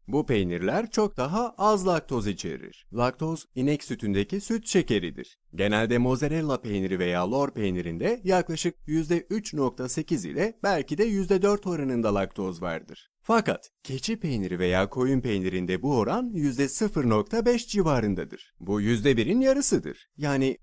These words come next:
oldukça azdır. Dolayısıyla laktoz kaynaklı herhangi bir sorun yaşamazsınız. Neredeyse hiç laktoz içermediğinden intoleransı ile ilgili daha az sorun yaratır. Ayrıca kazein açısından da daha az sorun yaşarsınız.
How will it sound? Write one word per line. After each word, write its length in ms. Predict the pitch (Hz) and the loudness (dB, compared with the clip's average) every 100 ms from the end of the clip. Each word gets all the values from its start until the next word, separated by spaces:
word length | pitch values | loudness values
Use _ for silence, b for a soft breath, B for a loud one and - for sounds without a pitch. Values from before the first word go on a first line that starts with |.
| - | 0
oldukça 480 | 226 254 233 - 247 | 2 2 -4 -2 0
azdır. 580 | 247 254 170 - - _ - | 2 2 0 -10 -18 _ -6
Dolayısıyla 800 | 101 113 123 - 127 113 110 - | 0 2 2 2 4 4 4 2
laktoz 500 | 120 151 - 190 180 | 0 0 0 -2 -2
kaynaklı 520 | - 120 104 95 104 | -2 -2 0 0 0
herhangi 520 | 98 101 107 131 123 98 | 2 0 0 -2 -2 -2
bir 100 | 92 | -4
sorun 320 | 104 107 214 | -2 -2 0
yaşamazsınız. 920 | 196 190 202 202 202 - 71 - - - | 0 0 0 0 -2 -4 -8 -10 -14 -4
Neredeyse 580 | 95 101 101 110 - 135 | 0 2 2 0 -2 -2
hiç 280 | 226 - | -4 -2
laktoz 340 | 196 170 151 131 | 0 0 -2 -2
içermediğinden 1000 | 147 190 175 123 90 82 67 165 226 208 | -2 -2 0 0 0 -4 -4 -2 -2 -6
intoleransı 760 | - 131 143 139 147 143 147 165 | -2 -2 0 -2 0 0 0 0
ile 140 | 123 | 0
ilgili 400 | 98 82 90 175 | 0 -2 -4 -2
daha 240 | 220 226 226 | 0 0 0
az 180 | 208 | 0
sorun 280 | - 139 107 | 0 0 0
yaratır. 500 | 90 71 64 - - - | 0 -4 -8 -14 -20 -6
Ayrıca 580 | 101 101 87 82 165 214 | 0 0 0 -2 -2 0
kazein 400 | 180 160 175 175 | -2 2 2 2
açısından 640 | 135 117 - 101 95 95 | 0 -2 -2 0 2 2
da 120 | 175 | 2
daha 220 | 226 220 247 | 0 2 2
az 240 | 233 214 | 0 0
sorun 260 | 185 156 123 | 0 2 2
yaşarsınız. 840 | 101 - 90 85 76 73 - | 2 2 -2 -2 -8 -12 -14